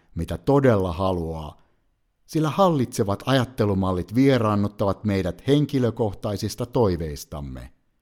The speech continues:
Ne leimaavat onnelliset ihmiset vastuuttomiksi päiväperhoiksi.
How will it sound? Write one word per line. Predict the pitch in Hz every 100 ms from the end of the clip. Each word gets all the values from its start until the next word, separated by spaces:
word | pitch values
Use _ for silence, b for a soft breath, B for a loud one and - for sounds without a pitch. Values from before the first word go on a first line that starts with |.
| _ _ _ _ _
Ne | 95 98
leimaavat | 127 135 117 101 98 95 -
onnelliset | 156 160 127 117 113 -
ihmiset | 131 117 98 90 92
vastuuttomiksi | 120 156 - 131 127 120 113 113
päiväperhoiksi. | 95 123 156 139 117 110 98 85 87 73 69 - 73 -